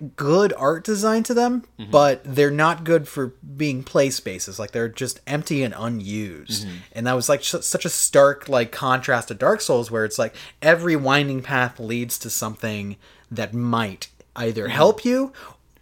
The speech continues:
Speaker 1: or be, like, another interesting fight.
Speaker 2: Yeah.
Speaker 1: But it's just wasted space in that other game, Hellpoint.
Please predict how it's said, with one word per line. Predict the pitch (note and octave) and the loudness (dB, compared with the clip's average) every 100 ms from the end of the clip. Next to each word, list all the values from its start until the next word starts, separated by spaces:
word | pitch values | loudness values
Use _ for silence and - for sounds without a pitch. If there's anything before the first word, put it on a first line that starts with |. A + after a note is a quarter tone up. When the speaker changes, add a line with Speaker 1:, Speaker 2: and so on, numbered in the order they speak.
| - | -6
Speaker 1:
or | D#3+ D#3 D3+ | 2 6 6
be, | D3 | 6
like, | D3 C#3 | 6 4
another | C#3 C#3 C3+ | 4 2 2
interesting | C3+ B2+ - B2 | 0 -2 -4 -4
fight. | - A2 F#2+ - | -2 -2 -2 -8
Speaker 2:
Yeah. | G#2+ F#2 D#2 C#2+ - | -4 -4 -6 -10 2
Speaker 1:
But | D3 | 2
it's | C3 | 4
just | D#3+ C#3 | -2 -4
wasted | A2 G#2+ B2 D3 E3+ G3+ B3 A3+ - - G3+ - | -8 -10 -10 -10 -8 -2 -2 0 -2 -2 -6 -4
space | - - C4+ C#4+ A#3+ A#2+ C3 | -6 -4 -4 -4 -4 -6 -4
in | |
that | A#2 G#2+ | -6 -6
other | G#2 G#2+ G2 | -8 -8 -10
game, | G2+ F2+ | -12 -10
Hellpoint. | C#3+ F3+ - D2 A#1+ | -8 -8 -8 -14 -16